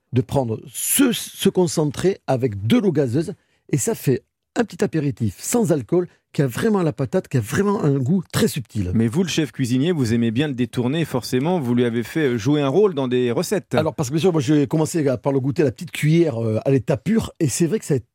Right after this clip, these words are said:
Speaker 1: très intéressant, parce qu'il y a vraiment une puissance et une finesse, mais ce n'est pas, je veux dire, dénaturant. C'est ça qui m'a plu, c'est que c'est un gingembre qui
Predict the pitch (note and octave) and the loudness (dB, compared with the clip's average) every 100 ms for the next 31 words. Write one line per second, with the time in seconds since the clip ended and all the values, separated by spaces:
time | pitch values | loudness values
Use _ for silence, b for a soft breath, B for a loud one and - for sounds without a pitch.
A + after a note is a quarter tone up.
0 | - - A3 E3+ B2 C3 A2+ - D#3+ F3 | -4 0 2 0 0 -2 -2 -2 -4 -4
1 | B2 - A2+ C#3+ D#3+ B2+ C3+ A#2+ - F3 | -4 -2 0 0 0 0 2 0 -2 -2
2 | - F3 C3+ B2 B2 - - F3 D#3+ - | 0 0 0 0 0 -2 0 0 0 -2
3 | A#2 b b C#3 D3+ - - D#3 E3 - | -10 b b 0 0 0 0 2 2 0
4 | A#3 D3 C#3 D#3+ C#3+ - G#2 A3 G#3+ - | 0 0 0 0 0 -2 2 2 2 -2
5 | D#3+ A#2 A2 F2+ _ - D3+ A3+ F#3 D#3+ | -2 0 -2 -4 _ -6 -2 0 0 0
6 | - C#3+ A#2 b b - A2+ F#3 F3+ D3+ | 0 -2 -2 b b -4 0 2 2 2
7 | F#3+ D3 D3+ G#2+ F#2 - A2+ | 0 0 -2 -2 -4 -4 -4